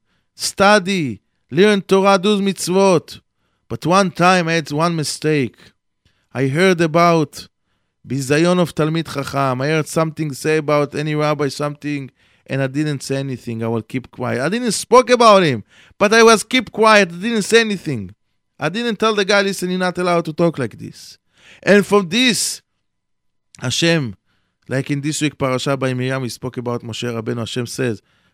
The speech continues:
"Whoa, whoa, whoa, one second. Your Gan Eden is complete, but there is one mistake. We have to take care about this in this world." And that's why I got punished, and I got Levaya with ten people. And this Moches,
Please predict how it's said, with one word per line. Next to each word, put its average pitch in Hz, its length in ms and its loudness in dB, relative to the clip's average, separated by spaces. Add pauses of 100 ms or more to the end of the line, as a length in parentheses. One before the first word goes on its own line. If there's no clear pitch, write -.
(120)
"Whoa, 123 200 -4
whoa, 135 180 -2
whoa, 120 400 -4 (120)
one 127 220 -8
second. 127 580 -6 (480)
Your 151 160 -2
Gan 196 200 4
Eden 220 340 4
is 202 120 2
complete, 180 840 -2 (800)
but 147 140 4
there 156 140 2
is 190 160 2
one 190 200 4
mistake. 180 400 0
We 160 100 2
have 180 140 -2
to 165 100 0
take 180 240 0
care 190 180 2
about 160 260 0
this 135 160 -2
in 143 160 -4
this 156 260 -2
world." 143 420 -2 (320)
And 165 120 -2
that's 208 260 6
why 190 160 6
I 175 80 4
got 185 260 0
punished, 180 640 0 (220)
and 156 160 2
I 160 60 2
got 160 200 4
Levaya 151 440 6
with 135 180 -2
ten 143 200 -2
people. 107 500 -6 (1600)
And 175 180 0
this 240 260 2
Moches, 208 800 2